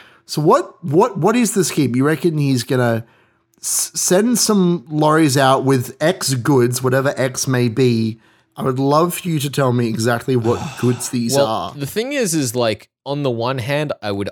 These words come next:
Speaker 2: argue the case that the goods are insignificant.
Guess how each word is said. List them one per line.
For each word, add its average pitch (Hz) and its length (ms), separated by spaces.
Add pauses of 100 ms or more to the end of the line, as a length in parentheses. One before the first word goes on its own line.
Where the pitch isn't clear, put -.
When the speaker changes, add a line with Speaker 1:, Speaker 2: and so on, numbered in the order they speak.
Speaker 2:
argue 117 420
the 104 100
case 98 440
that 98 160
the 95 140
goods 87 460 (120)
are 85 480 (640)
insignificant. 98 840